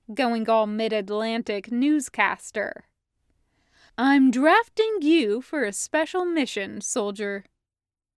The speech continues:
Barry finds himself smiling. "I told you, I'm no soldier." Loop laughs, breaking character. Barry feels pleased with himself.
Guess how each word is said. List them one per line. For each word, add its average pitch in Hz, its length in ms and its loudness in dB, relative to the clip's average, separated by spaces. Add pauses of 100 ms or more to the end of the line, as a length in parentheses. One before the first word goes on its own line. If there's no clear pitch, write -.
(1040)
Barry 202 480 -6
finds 233 480 -2
himself 220 400 -2
smiling. 196 840 -4 (680)
"I 277 180 -6
told 415 400 0
you, 196 340 -4 (180)
I'm 294 340 0
no 262 280 0
soldier." 233 640 -8 (1400)
Loop 220 360 -6
laughs, 214 560 -4 (380)
breaking 339 440 0
character. 220 880 -4 (560)
Barry 214 340 -2
feels 214 460 -4
pleased 277 600 -2
with 202 140 -6
himself. 202 680 -6